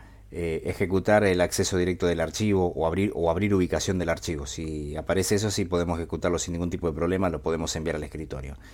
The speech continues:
Pero hay otra forma, ¿no? Así que bueno, eso lo vamos a ver mucho más adelante. Bien, lo que vamos a hacer a continuación, primero les voy a explicar la, eh, bueno, la configuración de WhatsApp Beta. Sabemos que tenemos que ir a nuestros dispositivos,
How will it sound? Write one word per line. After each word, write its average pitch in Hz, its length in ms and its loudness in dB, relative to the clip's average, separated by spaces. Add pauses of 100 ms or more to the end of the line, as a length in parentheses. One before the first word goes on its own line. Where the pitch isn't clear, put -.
(260)
Pero 139 340 8 (480)
hay 107 180 6
otra 98 180 6
forma, 76 460 0
¿no? 95 320 -2 (260)
Así 87 300 -2
que 87 80 -2
bueno, 78 300 0 (340)
eso 101 160 0
lo 98 80 6
vamos 95 220 2
a 92 40 4
ver 90 140 2
mucho 92 240 0
más 85 180 -2
adelante. 73 380 -6 (500)
Bien, 143 360 8 (640)
lo 180 260 10
que 175 120 6
vamos 170 240 6
a 135 40 0
hacer 117 360 4 (200)
a 113 120 -2
continuación, 101 640 2
primero 87 320 2
les 82 80 0
voy 87 80 2
a 85 40 -4
explicar 110 480 2 (300)
la, 101 200 0 (160)
eh, 90 160 0
bueno, 85 180 2
la 82 80 0
configuración 90 640 2
de 123 60 6
WhatsApp 110 380 4
Beta. 147 240 6
Sabemos 98 400 2
que 107 400 2
tenemos 87 320 -2
que - 100 -4
ir 87 120 2
a 85 80 2
nuestros 82 320 -2
dispositivos, 131 840 2